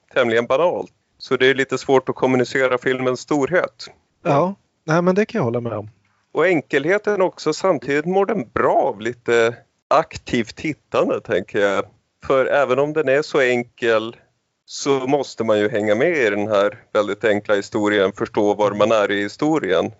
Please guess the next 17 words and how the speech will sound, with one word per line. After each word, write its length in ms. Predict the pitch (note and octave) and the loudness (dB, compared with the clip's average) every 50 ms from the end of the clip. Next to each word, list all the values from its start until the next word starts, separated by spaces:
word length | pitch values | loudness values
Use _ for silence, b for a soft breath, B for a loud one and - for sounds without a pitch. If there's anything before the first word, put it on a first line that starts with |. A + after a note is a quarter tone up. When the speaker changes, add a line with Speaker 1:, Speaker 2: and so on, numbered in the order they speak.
| _ - | _ -4
Speaker 1:
För 60 | G#2+ | -2
det 100 | G#2 G#2+ | 0 0
är 80 | G#2 | 0
lite 220 | G#2 G#2 G2+ - - | 0 -2 -4 -10 -12
tidshopp, 760 | - - - - A#2 G#2+ G#2+ F#2+ - - - - G2+ G2+ G2 - - | -16 -16 -10 -6 -6 -4 -4 -6 -8 -4 0 2 2 2 2 -2 -8
det 240 | - F#2 F#2 F#2+ G2 | -6 -4 -2 -2 -2
är 80 | F#2+ - - - _ _ _ _ _ - | -2 -4 -6 -12 _ _ _ _ _ 0
fram 200 | G#2 G2 G2 G2+ | 0 2 2 2
och 80 | G2 | -2
tillbaka 340 | - G2+ G2 G2+ G2+ - G#2 | -2 0 0 0 0 -2 -4
drömmar 480 | G2 G#2+ G#2 G#2 G2+ G2 G2+ G2+ G2+ G2+ | -2 0 0 0 2 2 0 0 0 0
och 160 | G#2 G#2 G2+ - _ _ _ _ _ _ _ _ _ _ _ | -2 -4 -4 -8 _ _ _ _ _ _ _ _ _ _ _
det 140 | C3 C#3 D3 | -2 -2 -2
kräver 380 | D3 D#3 F3 E3 G3+ G#3 E3 | -2 0 0 2 2 2 0
ju 100 | B2+ A2+ | 0 -2
lite 240 | G#2+ A2 A2 - B2 | -2 -2 -2 -2 -2
uppmärksamhet. 1300 | A2+ G#2 - - A#2+ G#2+ G#2 G2+ - - - A2+ G#2 A2 A2+ A2 G#2 G#2+ G#2 G#2 - _ - - - - | -2 -2 -2 -2 0 0 0 0 -2 -4 -2 -2 0 0 0 0 2 2 0 0 -4 _ -20 -20 -20 -20